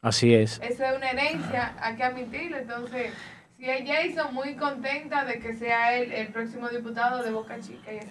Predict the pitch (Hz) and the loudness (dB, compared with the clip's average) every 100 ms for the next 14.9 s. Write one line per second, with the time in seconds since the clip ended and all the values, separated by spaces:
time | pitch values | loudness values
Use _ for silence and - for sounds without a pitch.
0 | - 226 220 - - - 120 117 110 147 | -12 -12 -10 -12 -10 4 10 10 10 12
1 | 151 143 139 147 - 135 135 - 113 101 | 12 10 2 0 0 -2 -2 -4 -2 -2
2 | 95 104 104 120 123 127 120 110 101 _ | -2 -4 -2 -4 -4 -2 0 0 -4 _
3 | _ - 117 110 104 101 123 127 - 113 | _ -6 -4 -2 -4 -4 -2 -2 -4 -6
4 | 104 98 95 _ - 107 101 117 123 117 | -4 -8 -12 _ -14 -12 -4 0 2 2
5 | 110 113 110 113 156 156 156 147 147 139 | -2 0 0 -2 -4 -4 0 0 -2 -2
6 | 120 113 110 113 - 120 - 127 123 123 | 0 0 -2 -6 -6 -6 -4 -2 0 -2
7 | 120 _ - - - - - 139 131 120 | -4 _ -20 -20 -20 -12 -2 0 0 -2
8 | - 117 117 - 117 117 110 113 110 110 | -4 -4 -2 0 0 0 0 2 2 -2
9 | - _ - 117 120 120 110 113 - - | -10 _ -4 2 4 4 0 -6 -20 -20
10 | - _ 110 110 101 76 67 _ _ - | -20 _ -12 -10 -10 -14 -18 _ _ -6
11 | 123 117 123 110 135 127 113 117 110 104 | -4 -2 -2 0 -2 -2 -6 -10 -12 -10
12 | 101 113 117 117 110 110 - _ _ _ | -6 -2 -2 -2 -6 -8 -14 _ _ _
13 | _ _ - 110 110 104 101 120 113 - | _ _ -14 -4 0 0 2 0 -2 -4
14 | 107 107 98 90 85 135 160 165 - | -4 -2 -4 -8 -6 -2 2 2 0